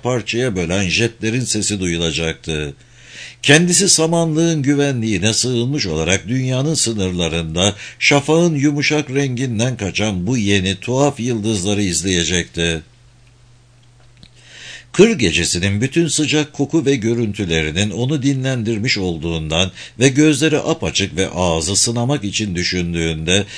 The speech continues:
yarı gülümser bir şekilde onu uyuttuğundan sabah uykuya ihtiyaç duymayacaktı. Samanlık merdivenlerinin dibinde onu bekleyen inanılmaz bir şey olacaktı.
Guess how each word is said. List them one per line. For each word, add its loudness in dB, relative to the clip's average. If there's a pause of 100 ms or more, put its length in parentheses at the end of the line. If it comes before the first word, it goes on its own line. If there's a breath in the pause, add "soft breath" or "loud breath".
(140)
yarı 6
gülümser 2
bir 0
şekilde 0
onu 0
uyuttuğundan 0 (200 loud breath)
sabah 2
uykuya 2
ihtiyaç -2
duymayacaktı. -2 (1200 loud breath)
Samanlık 2
merdivenlerinin 0
dibinde 0
onu 0
bekleyen 2
inanılmaz 2
bir 0
şey 0
olacaktı. -2